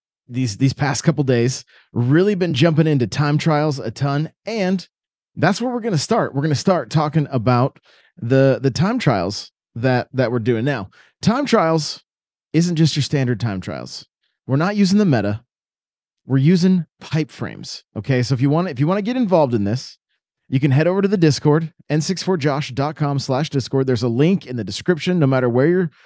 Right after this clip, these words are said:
watching this or listening to this. And you can jump in and you can post your times. Now, I have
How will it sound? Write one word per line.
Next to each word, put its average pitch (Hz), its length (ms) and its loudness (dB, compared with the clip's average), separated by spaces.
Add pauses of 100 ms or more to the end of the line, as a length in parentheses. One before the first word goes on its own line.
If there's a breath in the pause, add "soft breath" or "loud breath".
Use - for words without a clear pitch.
(160 soft breath)
watching 165 500 0
this 196 200 0
or 127 160 -4
listening 127 460 0
to 98 100 -6
this. 85 400 -8 (460 soft breath)
And 131 140 2
you 143 80 4
can 135 120 2
jump 170 240 0
in 147 200 4
and 135 180 0
you 135 80 2
can 135 180 0
post 135 480 0
your 127 180 -6
times. 104 520 -8
Now, 123 320 -4 (1160)
I 165 120 2
have 160 500 -2